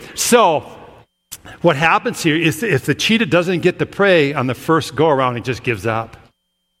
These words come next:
because it doesn't have the energy to go after it again. Sometimes Christians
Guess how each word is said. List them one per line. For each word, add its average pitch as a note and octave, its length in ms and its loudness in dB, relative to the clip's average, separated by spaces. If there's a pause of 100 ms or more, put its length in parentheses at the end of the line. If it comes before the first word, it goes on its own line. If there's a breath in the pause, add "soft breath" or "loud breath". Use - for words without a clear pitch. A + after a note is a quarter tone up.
(120)
because C3 320 -2
it A#2 100 -2
doesn't C#3+ 220 -2
have C3 160 -2
the C#3 80 -6
energy C#3 720 -4 (260 loud breath)
to C3+ 120 -2
go B2 180 2
after A#2+ 440 -2
it G#2+ 60 -4
again. G#2+ 580 -4 (1080)
Sometimes F#3 640 -2
Christians - 800 -4